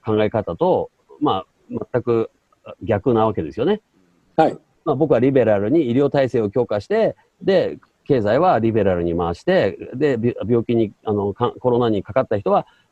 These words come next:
Speaker 1: えー、強化された医療が一生懸命救うと。そういう趣-、趣旨だったけど、厚労省とか専門家会議はどっちかというと、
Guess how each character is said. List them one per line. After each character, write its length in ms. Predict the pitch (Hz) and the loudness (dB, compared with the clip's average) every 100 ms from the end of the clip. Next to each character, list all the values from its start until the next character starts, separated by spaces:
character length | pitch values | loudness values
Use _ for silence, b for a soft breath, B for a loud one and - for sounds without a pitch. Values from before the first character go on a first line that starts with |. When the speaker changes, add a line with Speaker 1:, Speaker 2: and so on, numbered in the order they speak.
| - | -6
Speaker 1:
え 40 | |
ー、 260 | 98 98 98 _ _ | -2 -2 -6 _ _
強 140 | - 117 | -4 -2
化 120 | 95 | -2
さ 100 | 98 | -2
れ 80 | 95 | 0
た 100 | 123 | 0
医 60 | |
療 180 | 113 107 | 2 2
が 120 | 131 | 0
一 140 | 104 90 | -2 -4
生 80 | |
懸 160 | 104 110 | 0 0
命 200 | 90 82 - - 90 _ - | 0 -4 -12 -20 -20 _ -20
救 200 | - 110 | -2 -2
う 60 | 90 | -2
と。 180 | 80 - _ _ _ - - - - 69 - - 120 | -6 -14 _ _ _ -20 -20 -20 -20 -20 -20 -18 -6
そ 160 | 196 | 0
う 60 | 190 | 2
い 60 | 180 | 4
う 40 | |
趣-、 540 | 175 170 - - - 139 | 4 2 -2 -10 -8 -6
趣 300 | 143 - 156 | -6 -4 -2
旨 80 | 123 | 0
だ 100 | 101 | 0
っ 60 | |
た 100 | 98 | 0
け 60 | 135 | 0
ど、 180 | 190 143 | 2 0
厚 420 | - 123 135 151 | -2 -4 0 2
労 100 | 147 | 2
省 120 | 131 | 0
と 60 | 110 | 0
か 100 | 104 | 0
専 140 | 123 | 2
門 160 | 123 120 | 2 0
家 80 | 117 | 0
会 180 | 123 117 | 0 0
議 80 | |
は 80 | 156 | 0
ど 100 | 123 | 0
っ 20 | |
ち 80 | 104 | -2
か 120 | 127 | -2
と 80 | - | -2
い 40 | 113 | -2
う 40 | |
と、 260 | 202 208 | 0 0